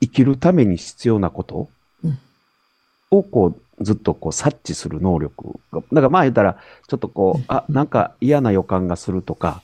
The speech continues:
Speaker 2: はい。
Speaker 1: あ、なんかいいことが起こりそうとか。
Speaker 2: うん、うん、うん、うん。
Speaker 1: それってなんか感覚の部分、イメージとかそういうのは右脳で、
Speaker 2: うん。
Speaker 1: 左脳っていうのは、こう、まあ、例えばですけれども、このまま生きていくとどうやとかっていろいろこうかん-、考える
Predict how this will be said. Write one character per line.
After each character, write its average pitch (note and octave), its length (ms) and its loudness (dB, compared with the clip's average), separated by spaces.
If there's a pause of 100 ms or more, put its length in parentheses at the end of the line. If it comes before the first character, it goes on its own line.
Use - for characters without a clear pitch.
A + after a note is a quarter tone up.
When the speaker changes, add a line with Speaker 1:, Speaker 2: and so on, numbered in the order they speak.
Speaker 2:
は - 140 2
い。 - 80 2
Speaker 1:
あ、 D#3 120 0 (420)
な D3 60 0
ん - 20 0
か C3+ 80 4
い A2 120 2
い A#2 40 0
こ D3+ 160 0
と A#2+ 100 2
が F#2 160 2
起 - 120 -16
こ G#2 80 -4
り F#2+ 100 -2
そ E2 220 -6
う - 40 -6
と - 120 -14
か。 - 240 -12
Speaker 2:
う C4+ 40 4
ん、 C#4 60 6
う - 40 4
ん、 G#3+ 280 -2
う F3+ 380 0
ん、 E3+ 160 4
う - 20 2
ん。 D3+ 40 2
Speaker 1:
そ A3 120 2
れ B3 80 6
っ A#3+ 40 -2
て A2+ 280 2
な G2+ 120 0
ん - 20 0
か F#2 80 -2
感 C3 240 0
覚 A#2+ 580 2
の A2 100 4
部 G2+ 160 2
分、 D#2+ 260 -6 (440)
イ G#2+ 120 0
メ C3+ 180 6
ー G#2+ 40 4
ジ D#2 120 -6
と F2+ 100 -4
か C#2 140 -10
そ F3+ 160 -2
う - 20 2
い G3 40 0
う - 20 0
の A#3 80 0
は D#3 100 2
右 F2+ 140 2
脳 D#3+ 260 -4
で、 D#3 300 2 (160)
Speaker 2:
う F#3 60 2
ん。 D3+ 200 -4 (240)
Speaker 1:
左 D#3 220 -2
脳 A3+ 200 0
っ A#3+ 40 -4
て - 200 -4
い A#2+ 80 4
う A#2+ 40 2
の A2+ 120 0
は、 D#3+ 320 2 (760)
こ A2 120 0
う、 G2 60 0
ま F#2+ 300 0 (800)
あ、 - 160 -6
例 G#2+ 120 2
え F#2+ 40 2
ば E2 180 -2
で D#2 120 -2
す - 100 -12
け D#2+ 120 -4
れ F2 60 0
ど C3 80 -2
も、 E3+ 120 2
こ - 140 -4
の B2+ 120 4
ま B2 140 2
ま A#2+ 200 2
生 F2+ 100 0
き - 80 -20
て - 220 0
い F#2+ 80 0
く - 120 -18
と G2+ 180 0
ど G2+ 200 4
う E2+ 60 2
や F#2+ 120 2
と - 120 -8
か E2 80 -6
っ D2+ 40 -6
て - 100 -10
い F#2 60 -2
ろ A2 140 4
い - 20 4
ろ E2 80 2
こ - 140 -6
う - 60 -6
か - 200 0
ん-、 A2+ 80 0
考 B2 460 0
え A2 120 2
る C3 200 -4